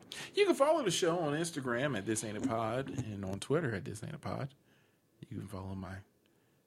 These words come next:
esteemed colleague, exhibit underscore D E E, Instagram and Twitter. You don't have to follow me if you don't want.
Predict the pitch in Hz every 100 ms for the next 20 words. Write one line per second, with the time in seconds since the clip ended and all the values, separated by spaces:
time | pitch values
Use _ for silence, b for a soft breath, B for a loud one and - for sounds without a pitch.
0 | _ - - - 107 101 95 - 92 92
1 | 104 - _ _ _ _ _ _ _ _
2 | _ - 104 104 98 95 90 107 101 -
3 | 98 98 107 101 - - - - 101 104
4 | 107 - - - - _ _ _ _ _
5 | _ _ _ _ _ _ _ - 107 -
6 | - 98 95 117 117 101 - _ _ _
7 | - 131 127 104 101 - 98 85 90 101
8 | - 92 92 101 90